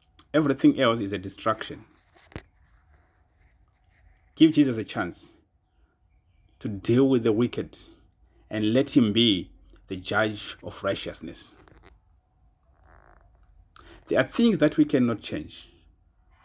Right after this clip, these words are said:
We cannot change the course of nature. We cannot change the political situation in this country.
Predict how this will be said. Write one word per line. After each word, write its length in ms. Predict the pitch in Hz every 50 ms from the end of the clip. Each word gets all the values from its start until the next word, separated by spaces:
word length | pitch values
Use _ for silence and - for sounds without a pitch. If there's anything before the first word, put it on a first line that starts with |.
| _ _ - - _ _ _ _ _ _ _ _ _ _ _ _ _ - - - - - - - -
We 80 | 139
cannot 320 | 139 156 147 151 160 175 -
change 340 | - - 185 185 185 175 165
the 100 | - 120
course 300 | - - - 139 139 -
of 120 | 123 113
nature. 380 | 120 131 147 147 - 170 175 185 - - _ _ _ _ _ _ _ _ _ _ _ _ _ _ _ _ _ _ _ _ _ _
We 80 | - 123
cannot 320 | - - 110 107 107 104
change 380 | - - 120 113 117 120 123 117
the 100 | 110 104
political 400 | - - 104 104 104 - - 107
situation 320 | 107 - - 123 123 120
in 60 | 113 101
this 160 | 107 117 -
country. 420 | - - 139 139 139 156 160 160